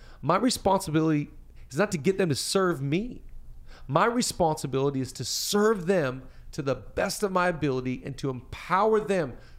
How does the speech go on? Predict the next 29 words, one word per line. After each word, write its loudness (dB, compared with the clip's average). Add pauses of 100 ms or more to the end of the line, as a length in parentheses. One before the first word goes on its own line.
(120)
to, -8
first 0
of 4
all, 6
love 4
Jesus, -2 (260)
and -2
to, -2
second 2
of 2
all, 2 (200)
get -2
every 2
cheat -6
code, 4 (100)
every 0
great -2
practice, 0 (120)
everything 0
I 0
know 4
about 2
building 0
church -2 (280)
and 2
instill 0
it 0
into 2
them. 2